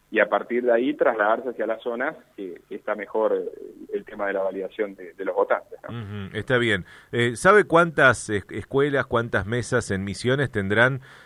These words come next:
Speaker 2: eh, este sistema de control biométrico?
Speaker 1: No tengo el dato concreto de, de, de Misiones. Son, aproximadamente son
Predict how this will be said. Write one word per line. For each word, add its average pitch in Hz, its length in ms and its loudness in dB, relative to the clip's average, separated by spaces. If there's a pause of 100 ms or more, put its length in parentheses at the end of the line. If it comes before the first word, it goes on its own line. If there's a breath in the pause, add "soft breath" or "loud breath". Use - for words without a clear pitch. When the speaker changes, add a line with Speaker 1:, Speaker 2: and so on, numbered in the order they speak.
(120)
Speaker 2:
eh, 87 460 0
este 107 240 -4
sistema 110 520 2
de 90 200 0
control 92 340 0
biométrico? 104 720 -4 (680 soft breath)
Speaker 1:
No 147 160 4
tengo 175 240 4
el 147 80 8
dato 160 260 4
concreto 147 680 2
de, 107 260 2
de, 104 420 -2
de 104 100 -6
Misiones. 104 460 -10 (100)
Son, 143 320 -2
aproximadamente 135 720 -6
son 123 400 -2